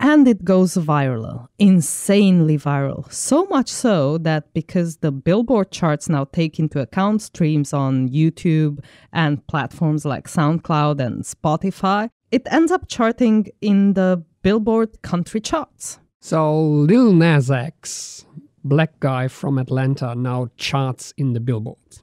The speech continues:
Speaker 1: By mid-March, it's one of the hot country songs on the Billboard chart.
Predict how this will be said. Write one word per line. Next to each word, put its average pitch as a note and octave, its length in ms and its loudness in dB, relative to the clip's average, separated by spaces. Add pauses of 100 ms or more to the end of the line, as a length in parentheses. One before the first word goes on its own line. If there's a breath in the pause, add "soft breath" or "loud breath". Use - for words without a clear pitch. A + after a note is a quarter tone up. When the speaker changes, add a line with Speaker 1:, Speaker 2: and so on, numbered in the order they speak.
(160)
Speaker 1:
By G#3+ 240 4
mid-March, F3 960 4
it's F#3+ 240 -4
one E3 200 2
of D#3 140 -2
the D3+ 80 0
hot - 420 -6
country D#3+ 380 -4
songs D3 460 -4
on D3+ 100 -2
the C#3+ 80 -6
Billboard E3 540 -2
chart. C#3+ 400 -10